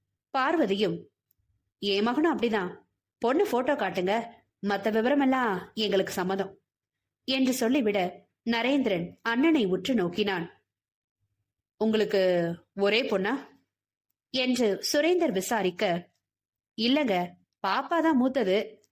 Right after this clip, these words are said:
பின்னாடி ஒரு பையன், அப்புறம் இன்னொரு பொண்ணுங்க, தம்பி," என்று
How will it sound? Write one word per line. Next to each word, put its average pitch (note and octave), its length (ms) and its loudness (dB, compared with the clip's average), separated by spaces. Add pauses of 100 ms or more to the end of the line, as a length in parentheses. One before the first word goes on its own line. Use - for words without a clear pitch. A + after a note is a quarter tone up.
(140)
பின்னாடி D#4+ 380 2
ஒரு B3 160 2
பையன், G3+ 420 -2 (420)
அப்புறம் D4 340 0
இன்னொரு C#4+ 260 4
பொண்ணுங்க, B3 340 2 (320)
தம்பி," G3+ 320 -4 (920)
என்று A#3+ 360 0